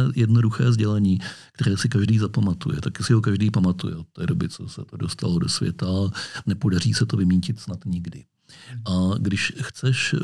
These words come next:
proti tomu postavit, eh, tu vědeckou realitu, to je mnohem těžší práce.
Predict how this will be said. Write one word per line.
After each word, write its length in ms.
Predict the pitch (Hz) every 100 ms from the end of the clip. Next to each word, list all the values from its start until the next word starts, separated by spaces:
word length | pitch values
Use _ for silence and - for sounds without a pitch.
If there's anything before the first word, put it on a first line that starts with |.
| - -
proti 320 | 123 104 147
tomu 340 | 143 135 147
postavit, 720 | 139 120 - 110 107 110 107 -
eh, 40 | - 110 110 104 101
tu 300 | 117 107 113
vědeckou 540 | 110 110 104 - 123
realitu, 480 | 123 104 98 95 95
to 360 | - - _ 117
je 20 |
mnohem 240 | 120 127
těžší 340 | 135 120 - -
práce. 480 | - 87 - -